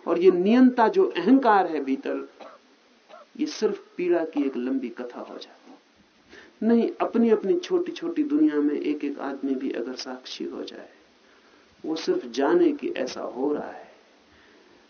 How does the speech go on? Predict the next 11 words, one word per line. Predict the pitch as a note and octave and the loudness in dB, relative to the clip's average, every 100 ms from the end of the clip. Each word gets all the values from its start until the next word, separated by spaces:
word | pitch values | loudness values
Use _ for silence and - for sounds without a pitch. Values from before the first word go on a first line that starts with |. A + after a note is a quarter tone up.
| _ _ - - C3 B2+ | _ _ -20 -20 -18 -4
रोके | D3 D3+ C3 | -2 -2 -4
ना, | F#2+ F2+ - - - _ _ _ _ _ _ - G2 | -6 -8 -14 -18 -20 _ _ _ _ _ _ -20 -12
बाधा | A2 C3+ C3+ | -4 -4 -2
ना | C#3+ A#2+ | -4 -4
डाले, | F#2 F#2 F#2 G2 - - _ _ _ _ _ - - | -4 -8 -10 -12 -14 -18 _ _ _ _ _ -16 -14
अच्छे | - - - C3+ | -12 -14 -10 -8
बुरे | C3 C#3+ C#3+ | -4 -2 -2
का | C3+ | -4
हिसाब | A#2 A#2+ B2+ C#3 C3+ | -14 -14 -12 -8 -8
ना | F#2+ | -8
करे, | - G2+ F#2+ | -10 -10 -10